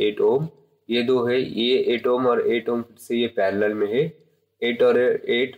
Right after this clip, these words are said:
फिर से हाफ value ले लेंगे, ये फ़ोर ओम। अभी यहाँ पे क्या है, हम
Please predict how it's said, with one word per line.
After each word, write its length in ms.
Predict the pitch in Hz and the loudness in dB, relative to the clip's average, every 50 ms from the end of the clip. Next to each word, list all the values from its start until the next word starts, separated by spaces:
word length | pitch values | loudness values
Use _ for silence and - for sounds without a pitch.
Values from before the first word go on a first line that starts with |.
| _ | _
फिर 120 | - 120 117 | -6 -6 -4
से 120 | 110 127 | -2 -2
हाफ 240 | 113 110 110 107 - - | -2 -2 -2 -4 -2 -2
value 240 | 107 101 104 107 107 | 0 0 2 2 2
ले 140 | 107 104 | 2 0
लेंगे, 260 | 101 101 98 98 110 131 | 2 0 0 0 0 0
ये 180 | 131 110 104 104 | 0 0 -2 -2
फ़ोर 340 | - - - 104 101 98 | -4 -4 -2 -2 0 2
ओम। 260 | 104 107 123 151 165 165 - _ _ _ _ _ _ _ _ _ _ _ _ _ _ _ _ - | 2 2 2 0 -4 -6 -10 _ _ _ _ _ _ _ _ _ _ _ _ _ _ _ _ -6
अभी 380 | 110 107 113 131 147 160 165 160 - - _ _ _ _ _ - | -4 -2 0 0 0 -2 -2 -6 -10 -18 _ _ _ _ _ -4
यहाँ 180 | 113 117 113 - | 0 0 0 0
पे 160 | - 135 127 123 | 0 -2 -2 0
क्या 160 | 123 139 131 | 0 0 2
है, 160 | 120 123 131 | 2 2 2
हम 300 | 135 123 120 120 135 135 | 2 0 0 -2 -6 -8